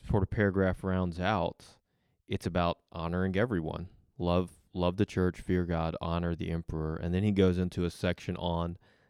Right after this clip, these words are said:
the need to suffer well. So it's submitting to those in authority,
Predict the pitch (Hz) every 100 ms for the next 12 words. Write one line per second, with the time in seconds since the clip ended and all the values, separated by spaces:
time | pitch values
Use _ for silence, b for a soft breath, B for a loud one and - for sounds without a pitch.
0 | _ - 90 90 95 90 90 - - 85
1 | - 80 80 85 - - _ _ _ _
2 | _ _ _ _ _ - 92 85 85 -
3 | - _ _ _ _ _ _ _ _ _
4 | - 101 92 110 117 107 104 104 98 92
5 | - 95 95 92 90